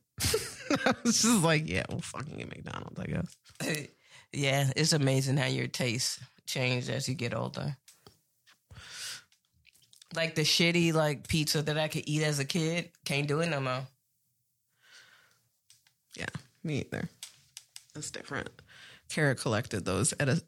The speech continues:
Speaker 1: an astonishing pace.
Speaker 2: Mm.
Speaker 1: Personal pan pizzas. That was the shit. We had, like, the hookups at Pizza Hut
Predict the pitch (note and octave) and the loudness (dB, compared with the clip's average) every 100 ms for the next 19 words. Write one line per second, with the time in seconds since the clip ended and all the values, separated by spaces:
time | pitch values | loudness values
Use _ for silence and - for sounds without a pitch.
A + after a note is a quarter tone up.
0 | - D3+ C#3 - _ _ _ - E3 - | 0 0 0 -2 _ _ _ -4 0 2
1 | - E3 E3 D3+ - C3 D3 A2+ - - | 2 2 2 2 4 4 4 2 2 0
2 | - - _ D#3 D3 C#3+ C3+ C3 D3 - | -4 -8 _ -2 0 0 0 0 0 0
3 | - - F#3 C#2+ - - - G#2 - - | 0 -2 -2 0 0 -2 -2 -2 -2 -6
4 | _ - - - - - _ - E3+ E3+ | _ -20 -20 -20 -20 -20 _ -4 -2 0
5 | - - - F3 C#3 - _ - - _ | 2 4 4 4 2 -4 _ -20 -20 _
6 | _ - - - A3+ B3 G#3 D#3 D#3 D3+ | _ -20 -18 -2 2 4 2 2 2 2
7 | - E2+ - D3+ - C#3+ - D#3 - | 2 0 2 0 0 -2 0 0 0